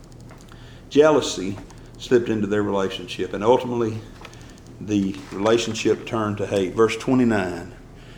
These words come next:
Verse twenty-nine, verse twenty-eight. Saul saw and knew that the Lord was with David, and that Michal, Saul's daughter, loved him, and Saul was yet the more afraid of David.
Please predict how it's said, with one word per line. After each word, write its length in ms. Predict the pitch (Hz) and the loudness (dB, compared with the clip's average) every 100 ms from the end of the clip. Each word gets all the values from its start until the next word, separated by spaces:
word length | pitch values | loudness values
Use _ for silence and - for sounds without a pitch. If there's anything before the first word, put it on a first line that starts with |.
| - - - - | -20 -20 -20 -2
Verse 180 | 110 110 | 2 2
twenty-nine, 680 | - 117 117 104 92 87 73 | 0 2 4 2 0 -4 -2
verse 200 | 104 104 | 0 0
twenty-eight. 520 | - 135 117 95 87 | 2 4 6 4 0
Saul 640 | - 135 135 127 123 127 - | 0 4 6 6 4 2 -2
saw 500 | - 143 151 151 147 | 2 4 6 4 2
and 200 | 110 113 | 2 4
knew 240 | 139 147 | 4 4
that 160 | 120 101 | 2 -2
the 80 | |
Lord 320 | 110 120 139 135 | 2 4 4 4
was 180 | 107 | -2
with 180 | 113 110 | -2 2
David, 300 | 113 127 135 | 4 4 4
and 80 | 127 | 0
that 100 | 95 | -2
Michal, 360 | 101 120 127 110 | 0 2 2 -2
Saul's 400 | - 123 117 117 | 0 2 2 2
daughter, 300 | 117 117 107 | 2 4 2
loved 300 | 107 120 123 | 2 2 2
him, 100 | 110 | -2
and 100 | 95 | -4
Saul 380 | - 123 127 113 | 2 4 6 4
was 180 | 98 | 0
yet 300 | 104 120 135 | 2 2 2
the 80 | 131 | -2
more 320 | 120 127 127 | 0 2 0
afraid 600 | - - - 123 139 147 | -2 -8 -2 2 4 2
of 120 | 143 127 | -2 -2
David. 560 | 107 98 95 95 - | 0 0 -2 -6 -10